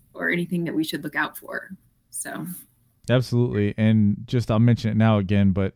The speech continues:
Speaker 2: uh, her Twitter is at Christy M Warren. So if you have some experience or have some resources that you think would help them out, uh, definitely send that to her. I'm sure she would appreciate that. Um, I, I think, like,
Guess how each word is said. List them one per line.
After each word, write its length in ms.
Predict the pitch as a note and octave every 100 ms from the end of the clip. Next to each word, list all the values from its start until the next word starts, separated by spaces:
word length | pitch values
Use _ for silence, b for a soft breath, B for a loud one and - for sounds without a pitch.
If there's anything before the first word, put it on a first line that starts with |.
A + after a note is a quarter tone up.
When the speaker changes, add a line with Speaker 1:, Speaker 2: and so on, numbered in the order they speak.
| -
Speaker 2:
uh, 240 | G#2 G2
her 200 | G#2 B2
Twitter 440 | A#2 - C3+ A#2 G2+
is 180 | F#2+ -
at 320 | A2 A2 -
Christy 600 | - C3 B2 - B2 A#2+
M 440 | A#2 A2 G#2+ G#2+ A2
Warren. 640 | G#2+ G2+ A2+ B2+ C#3+ D#3 b b b b _
So 580 | - A#2+ A2+ G#2+ G2 -
if 340 | A#2+ A2+ -
you 520 | A2 A2 A2 G#2+ G#2 G#2
have 340 | A2 A2+ A2+
some 160 | - G#2+
experience 500 | - B2+ B2+ C3+ B2+
or 80 | G#2
have 160 | G#2+
some 300 | - G#2 G2+
resources 640 | G#2 A2+ A#2+ A2+ A2+ A2+ G#2+
that 200 | A2 G#2+
you 100 | A2
think 220 | G#2 A2
would 120 | G#2 F#2+
help 220 | G#2 -
them 160 | G2+
out, 280 | G2+ B2+ - -
uh, 160 | G#2+ G2
definitely 380 | F#2+ A2+ G2 F#2
send 260 | - A2
that 180 | G2 -
to 260 | - F#2+ F#2
her. 320 | F#2 F#2 F2 b b b -
I'm 100 | G2
sure 220 | - G2+
she 140 | - G2
would 100 | F#2
appreciate 560 | - A#2 - G#2 G2
that. 280 | G#2+ G#2+ - b b b
Um, 480 | A#2 A#2+ A#2+ A2+ G#2+ - b b b b b _
I, 160 | B2+ C3
I 80 | C#3+
think, 340 | - F#3 G#3+
like, 380 | E3 C3+ A#2+ -